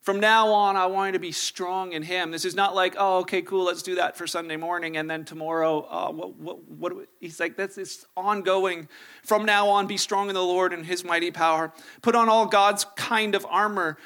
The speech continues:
so you'll be able to stand firm against the strategies of the devil." Just remember that word, strategies.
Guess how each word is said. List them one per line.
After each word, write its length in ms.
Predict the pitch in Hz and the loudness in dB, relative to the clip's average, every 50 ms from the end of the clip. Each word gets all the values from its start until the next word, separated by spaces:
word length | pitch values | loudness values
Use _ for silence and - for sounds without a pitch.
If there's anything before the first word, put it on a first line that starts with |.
| - - | -12 -4
so 140 | - - | 0 0
you'll 180 | 196 196 202 214 | 2 2 2 0
be 160 | 202 214 202 196 | 0 2 2 2
able 200 | 202 208 196 202 | 2 2 0 -2
to 300 | - - 214 196 190 185 | -4 -2 -4 -4 -4 -2
stand 600 | - - - - - 214 208 208 214 208 208 208 | -4 -4 -2 0 2 2 2 4 2 2 0 -2
firm 580 | - - - - 202 208 214 214 208 196 185 180 | -8 -10 -4 -2 0 2 4 4 4 2 2 0
against 320 | 175 180 185 180 180 - | -2 -2 -2 -4 -6 -8
the 60 | 175 | -6
strategies 640 | 160 - - - 190 180 180 180 185 165 180 180 165 | -4 -4 -2 2 2 4 4 2 2 -2 -2 -4 -2
of 120 | 185 175 | -2 -2
the 60 | 175 165 | -2 0
devil." 300 | 180 175 175 170 170 180 | 2 2 2 2 0 -2
Just 200 | 180 185 - 208 | -6 -6 -6 -4
remember 260 | 196 190 190 185 180 | -2 -2 -2 0 0
that 160 | 175 165 165 | 0 0 0
word, 180 | 170 170 165 160 | 0 -2 0 0
strategies. 680 | - - - 160 156 156 160 156 160 165 165 151 - | 0 0 2 4 4 4 2 0 -2 -2 -2 -2 -4